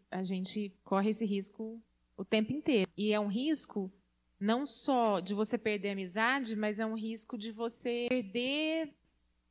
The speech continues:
às vezes, a-, aquele nível de intimidade. Porque às vezes a pessoa nem, ela nem vai deixar de ser sua amiga, mas ela vai deixar de abrir <laughs> com você as questões, né? É, é um risco. Eu acho que também, como o Rafa disse, naquele versículo de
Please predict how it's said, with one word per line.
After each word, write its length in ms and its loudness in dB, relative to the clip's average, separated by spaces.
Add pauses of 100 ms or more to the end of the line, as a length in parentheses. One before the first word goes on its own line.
(500)
às 240 -2
vezes, 240 -2
a-, 140 -4 (600)
aquele 480 -2
nível 480 -2
de 140 -4
intimidade. 760 -4
Porque 160 -12
às 60 -8
vezes 100 -10
a 20 -4
pessoa 340 -6
nem, 360 -8
ela 240 -4
nem 200 -6
vai 120 0
deixar 240 0
de 80 -10
ser 60 -8
sua 140 0
amiga, 300 0
mas 180 0
ela 160 0
vai 140 0
deixar 240 2
de 80 -2
abrir 400 2
<laughs> 0 -
com 180 -8
você 680 0 (560)
as 180 2
questões, 600 -2
né? 280 -4
É, 220 -10
é 140 4
um 80 0
risco. 360 -6 (1080)
Eu 120 2
acho 240 2
que 320 -4
também, 300 0
como 220 0
o 100 0
Rafa 300 2
disse, 340 -4
naquele 400 -4
versículo 420 -4
de 440 -4